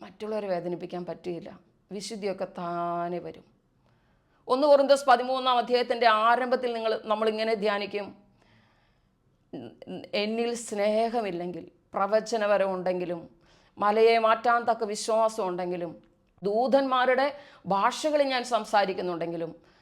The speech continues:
സ്നേഹമില്ലെങ്കിൽ ചിലങ്ങുന്ന ചങ്ങലയോ മുഴങ്ങുന്ന കൈത്താലമോ ആണ്." ഒരു യൂസ്ലെസ് തിങ് എന്നതിനപ്പുറം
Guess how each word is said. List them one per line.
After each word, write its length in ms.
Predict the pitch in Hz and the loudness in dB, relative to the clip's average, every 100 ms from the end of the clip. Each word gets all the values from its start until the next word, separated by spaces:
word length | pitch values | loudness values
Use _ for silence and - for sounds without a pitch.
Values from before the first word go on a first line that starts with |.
| _ | _
സ്നേഹമില്ലെങ്കിൽ 1000 | - 202 196 202 214 226 190 175 170 165 - | -12 -4 -2 2 2 2 0 -4 -6 -8 -10
ചിലങ്ങുന്ന 680 | - 190 196 196 208 208 214 240 - _ _ _ _ _ _ _ _ _ _ _ - | -6 -2 0 -2 -6 -6 -6 -6 -8 _ _ _ _ _ _ _ _ _ _ _ -14
ചങ്ങലയോ 560 | 220 180 196 165 170 170 - _ _ _ _ _ _ _ _ _ _ _ | -10 -6 -2 -2 -4 -8 -12 _ _ _ _ _ _ _ _ _ _ _
മുഴങ്ങുന്ന 540 | 202 220 226 226 226 240 277 - | 0 2 2 -2 -6 -8 -10 -16
കൈത്താലമോ 640 | 226 240 240 240 202 175 160 | -14 -14 -10 -8 -6 -8 -10
ആണ്." 160 | - - - _ _ _ _ _ _ _ _ _ _ _ | -14 -18 -20 _ _ _ _ _ _ _ _ _ _ _
ഒരു 140 | 208 220 | -8 -6
യൂസ്ലെസ് 760 | 226 240 254 262 226 247 254 _ | -4 -2 -2 -4 -4 -6 -6 _
തിങ് 220 | 262 269 254 - _ - | -4 -4 -6 -18 _ -10
എന്നതിനപ്പുറം 720 | 208 220 220 196 196 214 180 | -2 0 0 -2 -4 -4 -4